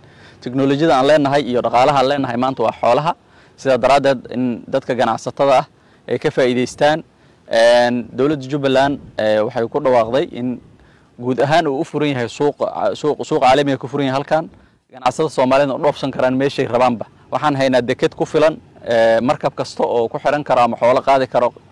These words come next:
ee, xambaari karo, ee, ku xiran karo. Waxaan haynaa maxjar, ee, xoog badan oo tayadiisa, quality-giisa aad u sareeyo, standardka caalamiga ku shaqeeyo. Ee, sidaa daraaddeed, dhammaan,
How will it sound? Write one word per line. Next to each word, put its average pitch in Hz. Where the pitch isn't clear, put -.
ee, 117
xambaari 127
karo, 135
ee, 117
ku 143
xiran 139
karo. 135
Waxaan 143
haynaa 127
maxjar, 139
ee, 113
xoog 147
badan 139
oo 120
tayadiisa, 143
quality-giisa 135
aad 135
u 135
sareeyo, 123
standardka 143
caalamiga 139
ku -
shaqeeyo. 127
Ee, 117
sidaa 156
daraaddeed, 135
dhammaan, 135